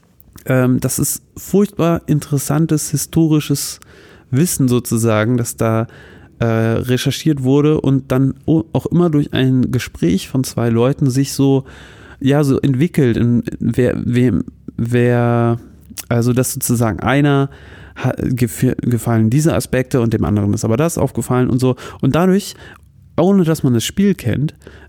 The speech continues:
ähm, für mich als Hörer manchmal, ist es so, dass es, dass man sich da überlegt, wie dieses Spiel aussehen könnte und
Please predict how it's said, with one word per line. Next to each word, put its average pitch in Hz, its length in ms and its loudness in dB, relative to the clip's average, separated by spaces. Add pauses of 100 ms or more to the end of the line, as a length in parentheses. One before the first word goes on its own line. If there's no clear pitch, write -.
(120)
ähm, 127 400 2 (300)
für - 160 -2
mich 151 180 2
als - 180 -2
Hörer 139 400 2 (260)
manchmal, 117 460 -2 (340)
ist 156 140 -2
es 151 140 0
so, 131 320 0 (180)
dass 131 200 -4
es, - 220 -4 (100)
dass 123 220 -2
man 131 200 2
sich 123 220 -4
da 117 360 -2 (320)
überlegt, 131 840 0
wie 156 80 0
dieses 139 280 -2
Spiel 185 800 0
aussehen 202 640 2
könnte 214 680 0
und 180 440 -2